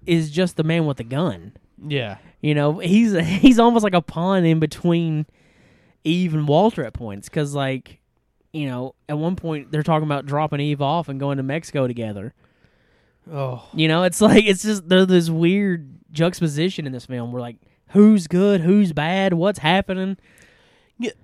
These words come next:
Speaker 2: all three, the three of these, these individuals together is a time bomb ready to go off.
Speaker 1: Mm-hmm. Eve is really the only character in this movie that you could describe as, like, good.
Speaker 2: Decent.
Speaker 1: Mm-hmm.
Speaker 2: <laughs>
Speaker 1: Mm-hmm. She's a decent human being.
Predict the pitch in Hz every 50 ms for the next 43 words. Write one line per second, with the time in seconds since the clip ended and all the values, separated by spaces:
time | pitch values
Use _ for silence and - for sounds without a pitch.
0 | _ _ - 220 247 269 277 - 208 185 - 269 294 294 277 220 202 180 185 180
1 | - - 233 240 226 208 190 202 190 170 - - - - - _ _ _ _ _
2 | _ _ _ _ _ _ _ _ _ _ - 175 170 175 165 151 156 156 151 143
3 | 143 143 135 131 135 131 123 123 127 123 120 117 123 120 117 117 117 113 110 110
4 | - _ _ _ _ _ _ _ _ _ _ _ - 151 143 135 - - - 156
5 | 147 139 131 127 117 101 101 107 104 104 110 113 110 107 95 101 104 110 113 107
6 | 104 101 101 117 123 139 135 135 143 165 _ _ _ _ _ _ _ - 190 262
7 | 320 339 247 190 175 214 226 190 175 175 180 160 - 175 175 - 147 131 120 139
8 | 156 160 139 120 - - 123 127 123 113 - - 135 131 127 127 127 117 113 110
9 | 104 101 - 101 101 98 95 _ _ _ _ _ _ _ _ _ - 123 131 127
10 | 110 98 95 - - _ _ _ _ _ _ _ - 175 156 170 160 151 - -
11 | 120 107 - _ _ 180 170 160 147 147 151 147 139 _ _ _ 208 196 - _
12 | _ - 302 240 285 247 - 240 220 208 226 185 180 - - 349 403 415 - 311
13 | - 147 123 - _ _ _ _ _ _ _ _ _ _ _ _ _ - - 165
14 | - - 196 180 180 151 165 185 185 170 190 170 160 170 160 147 135 127 123 113
15 | 101 95 92